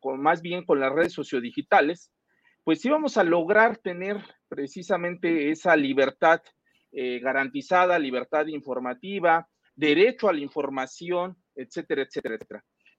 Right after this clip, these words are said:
Pero en los últimos años, para ser preciso, a partir del dos mil dieciséis, esta idea se ha venido desquebrajando, eh, en el ambiente académico y, por supuesto, en el ambiente social.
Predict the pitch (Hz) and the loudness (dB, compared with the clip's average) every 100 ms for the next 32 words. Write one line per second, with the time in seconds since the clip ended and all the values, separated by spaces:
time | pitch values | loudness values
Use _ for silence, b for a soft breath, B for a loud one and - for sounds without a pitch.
0 | _ 156 180 208 208 311 294 285 214 - | _ 0 4 4 4 0 0 2 2 4
1 | 180 151 180 - - 147 135 160 196 196 | 2 2 -6 -10 -4 0 0 0 -2 -2
2 | 175 180 - 180 156 - 180 180 196 160 | -4 -8 -2 0 0 -2 -4 -2 -2 -2
3 | 139 151 165 165 143 - 135 143 - _ | -4 -2 -6 -8 -12 0 2 2 -8 _
4 | _ _ _ _ - 185 - 208 180 180 | _ _ _ _ 0 0 4 4 6 6
5 | 185 196 - 170 180 185 190 151 - 131 | 6 4 2 -2 -2 -4 -4 -4 -6 -8
6 | 120 123 165 165 120 101 _ _ _ _ | -6 -2 -4 -4 -10 -12 _ _ _ _
7 | - 123 123 123 123 127 147 135 139 160 | -12 -8 -4 -4 -4 -6 -6 -2 -2 -2
8 | 180 160 135 147 196 196 180 196 214 294 | 0 0 0 0 0 -4 0 2 2 -2
9 | - - 135 - 156 180 147 120 131 147 | -8 -8 -8 -6 -4 -4 -6 -4 -6 -6
10 | 151 139 110 - 117 107 | -6 -8 -10 -8 -8 -8